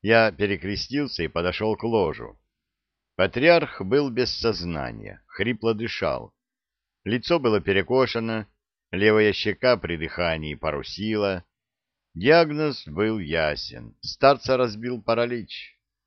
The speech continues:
Повышенное давление плюс постоянные нервные нагрузки дали о себе знать. Я вышел в коридор, вместе со мной вышли находившиеся у постели служители церкви.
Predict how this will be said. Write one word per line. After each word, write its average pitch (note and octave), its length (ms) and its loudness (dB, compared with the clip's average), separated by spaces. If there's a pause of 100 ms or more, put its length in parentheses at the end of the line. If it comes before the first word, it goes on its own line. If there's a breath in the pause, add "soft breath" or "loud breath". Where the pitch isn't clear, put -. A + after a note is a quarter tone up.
(520)
Повышенное C3+ 640 2
давление A2 800 2 (340 soft breath)
плюс D3 320 2
постоянные G#2 720 2
нервные F2 480 0
нагрузки A2+ 720 -2
дали B2+ 320 0
о A2+ 80 2
себе E2 340 -6
знать. B1+ 560 -12 (960)
Я G2 280 6
вышел G2 360 0
в - 60 -14
коридор, F2+ 600 0 (400)
вместе F2+ 520 -4
со F2 180 -2
мной A#2 220 0
вышли G2+ 300 -4
находившиеся A2+ 960 -2
у G2 100 -6
постели G#2 520 -2
служители F#2+ 600 -4
церкви. - 680 0